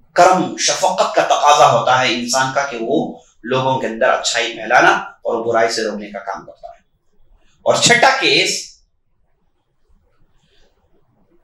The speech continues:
आदमी अच्छाई से, अच्छाई का हुक्म देता है, बुराई से रोकता है, इस वजह से कि वो खुद बुराई में मुलवस ना हो जाए, वो खुद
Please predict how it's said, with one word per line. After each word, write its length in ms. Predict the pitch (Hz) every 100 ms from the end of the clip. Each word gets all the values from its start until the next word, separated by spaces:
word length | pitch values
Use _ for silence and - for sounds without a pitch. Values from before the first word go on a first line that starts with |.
| 359 320 _ _ _ _ _ _ _ _
आदमी 400 | 151 175 202 220
अच्छाई 540 | 180 170 196 196 202 196
से, 180 | 196 180 175 175 - -
अच्छाई 400 | - - 170 175
का 100 | 151
हुक्म 300 | 147 - 185
देता 240 | 170 165 170
है, 220 | 185 165
बुराई 260 | 143 147 151
से 120 | 143
रोकता 400 | 135 131 - 151
है, 340 | 175 202 - - _ _ _ _ _ _ _ _ _ _ -
इस 280 | 339 -
वजह 260 | 294 285 311
से 140 | 302 294
कि 120 | 277
वो 140 | 254 311
खुद 260 | - 339 269
बुराई 320 | 220 240 247
में 140 | 254
मुलवस 480 | 220 202 226 247 254
ना 60 | 196
हो 180 | 175 123
जाए, 200 | - - - _ _ _ _ _ _ _ _ _ _ - - - _ _
वो 100 | 151 165
खुद 260 | 233 -